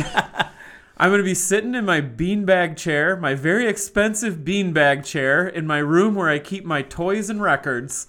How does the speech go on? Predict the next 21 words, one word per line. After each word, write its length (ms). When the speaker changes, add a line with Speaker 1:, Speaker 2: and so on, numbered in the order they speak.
Speaker 2:
and 160
she's 180
gonna 220
walk 400
by 380
and 140
she's 200
gonna 200
say, 360
"You 140
hanging 280
out 160
with 200
your 80
guys 400
again?" 400
<laughs> 580
And 180
I'm 120
gonna 160
say, 420